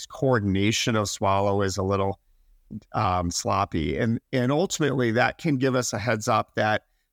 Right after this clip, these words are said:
boy, we probably need to look at the medication regimen and how they're doing, how they're taking the pills,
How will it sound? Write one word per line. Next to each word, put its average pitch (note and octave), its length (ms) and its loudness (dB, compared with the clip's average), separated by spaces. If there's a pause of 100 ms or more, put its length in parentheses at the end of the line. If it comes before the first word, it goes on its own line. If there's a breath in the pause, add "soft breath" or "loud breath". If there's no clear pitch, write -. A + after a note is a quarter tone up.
boy, B2+ 480 2
we C3 180 0
probably B2 380 0
need C3+ 220 2
to A2+ 80 2
look A2 400 0
at A#2+ 180 0
the A#2+ 60 0
medication G#2 640 0
regimen G#2+ 760 0
and G2 120 -2
how G#2+ 200 2
they're G#2+ 160 0
doing, G2 460 0
how G#2+ 140 0
they're F#2+ 140 0
taking B2+ 400 0
the A2+ 80 -2
pills, G#2+ 600 0